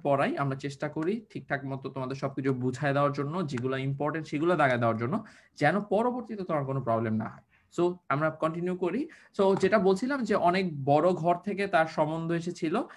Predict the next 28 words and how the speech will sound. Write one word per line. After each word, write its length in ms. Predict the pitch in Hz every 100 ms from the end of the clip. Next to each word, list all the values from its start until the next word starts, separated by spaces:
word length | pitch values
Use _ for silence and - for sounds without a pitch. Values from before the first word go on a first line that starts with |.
| - -
এবং 360 | 151 160 160 135
মামা 380 | 127 139 156
হচ্ছে 360 | 165 160 - 180
ভাগ্য 380 | 156 131 135 151
দেবতার 440 | 143 139 147 151
এজেন্ট। 340 | 139 143 226 - _ _ - -
আর 260 | 123 139 139
হচ্ছে 360 | 175 185 -
একটা 280 | 202 - 214
জিনিস 200 | 214 226
দেখো, 400 | 180 143 190 - - _ -
ধনীর 400 | 151 196 254 269
কন-, 520 | 226 226 240 233 -
কন্যা 320 | 202 208 220
তার 160 | 202 180
পছন্দ 340 | 151 147 151 127
নয়। 200 | 113 107 -
কার 160 | 151 190
পছন্দ 340 | 190 196 208
নয়? 240 | 214 233 359 _ _ -
এটা 160 | 147
কিন্তু 260 | 180 190 180
এখানে 220 | 185 190
মামার 380 | 147 139 165 185
কথা 220 | - 165
বলা 200 | 143 131
হয়েছে। 260 | 131 107 120
কেন? 360 | 156 170 226